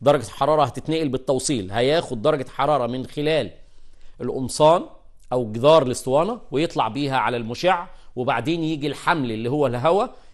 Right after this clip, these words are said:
ياخد درجة الحرارة دي ويبدأ يقللها أو ي-، ياخدها من المشع عشان يقلل درجة الحرارة. تعالوا بينا نكمل. إذن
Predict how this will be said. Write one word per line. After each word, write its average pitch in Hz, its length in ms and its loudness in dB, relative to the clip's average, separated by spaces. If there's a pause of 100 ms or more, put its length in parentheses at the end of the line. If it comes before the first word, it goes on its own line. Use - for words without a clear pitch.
ياخد 156 460 2
درجة 160 200 2
الحرارة 139 440 0
دي 131 140 -4
ويبدأ 131 440 -2
يقللها 123 580 -4
أو 143 320 0
ي-، 120 480 -4
ياخدها 123 560 -4 (260)
من 135 140 -2
المشع 120 540 -4 (240)
عشان 117 400 -4
يقلل 110 580 -6 (180)
درجة 131 280 0
الحرارة. 82 340 -12 (300)
تعالوا 139 320 6
بينا 117 200 -4
نكمل. 143 500 -2 (1400)
إذن 165 280 2